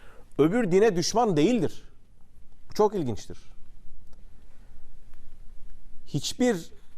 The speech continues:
Hristiyan kendi peygamberini çarmıha gerdiğini düşündüğü Yahudiye düşman değildir. Öyle ya. Yahudiler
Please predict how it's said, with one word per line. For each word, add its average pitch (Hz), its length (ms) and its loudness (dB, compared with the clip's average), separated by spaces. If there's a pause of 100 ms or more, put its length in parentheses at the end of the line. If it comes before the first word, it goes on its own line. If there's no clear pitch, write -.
(300)
Hristiyan 180 640 4 (2000)
kendi 156 340 4
peygamberini 180 1000 6 (760)
çarmıha 156 520 6
gerdiğini 170 600 6
düşündüğü 139 760 2 (420)
Yahudiye 156 460 4
düşman 202 380 0
değildir. 220 300 -4 (1400)
Öyle 107 200 6
ya. - 200 4 (2250)
Yahudiler 143 680 4